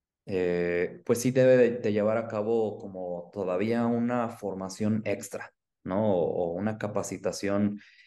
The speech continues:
ya propiamente en esa, en esa área, porque si bien la vemos todos, tanto plásticos, otorrinos como maxilofaciales, eh, mucho a veces depende de,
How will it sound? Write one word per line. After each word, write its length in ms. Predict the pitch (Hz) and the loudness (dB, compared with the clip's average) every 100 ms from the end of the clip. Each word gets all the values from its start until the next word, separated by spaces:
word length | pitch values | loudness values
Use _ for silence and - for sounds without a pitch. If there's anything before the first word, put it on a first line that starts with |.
| _ _ | _ _
ya 800 | 95 98 110 120 123 120 117 - | 0 2 4 2 2 2 0 -8
propiamente 680 | - 107 127 110 110 117 113 | 0 0 2 -2 -2 -4 -6
en 80 | 95 | -6
esa, 360 | 95 101 95 - | -8 -6 -6 -6
en 100 | 95 | -6
esa 260 | 98 110 110 | -4 0 4
área, 220 | 95 - | 2 0
porque 220 | 92 - | -6 -6
si 160 | - 101 | -4 2
bien 280 | 117 135 | 4 6
la 80 | 147 | 6
vemos 320 | 131 131 131 | 6 4 2
todos, 320 | - 98 107 - | 2 2 2 -2
tanto 260 | 92 87 | -8 -6
plásticos, 600 | - 107 104 104 82 - | 0 0 0 -6 -8 -10
otorrinos 480 | - 92 95 95 87 | -10 -6 -4 -4 -8
como 220 | - 85 | -6 -6
maxilofaciales, 920 | 82 85 98 98 113 117 113 110 135 - - - - _ _ | -6 -6 -4 -2 0 2 4 4 0 -8 -18 -20 -20 _ _
eh, 240 | 95 92 | -2 0
mucho 320 | 98 117 117 113 | 2 0 2 2
a 40 | |
veces 240 | 113 113 | 4 2
depende 400 | 98 - 104 107 | 2 0 0 0
de, 180 | 98 90 | 0 -2